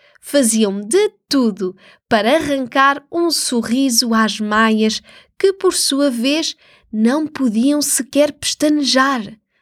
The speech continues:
Atualmente, os bonecos de palha substituem as chamadas maias vivas e são adornados com flores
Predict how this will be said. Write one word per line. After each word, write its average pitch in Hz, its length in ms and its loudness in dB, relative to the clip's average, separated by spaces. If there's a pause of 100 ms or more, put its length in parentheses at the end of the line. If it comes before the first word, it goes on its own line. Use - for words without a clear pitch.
(200)
Atualmente, 226 920 0 (380)
os 262 180 2
bonecos 220 560 0
de - 180 -18
palha 214 480 0 (320)
substituem 302 1120 0
as 269 80 0
chamadas 226 680 2
maias 247 520 0
vivas 196 640 -6 (340)
e 226 100 2
são 185 460 -2
adornados 233 1040 2
com 196 220 -8
flores 269 600 0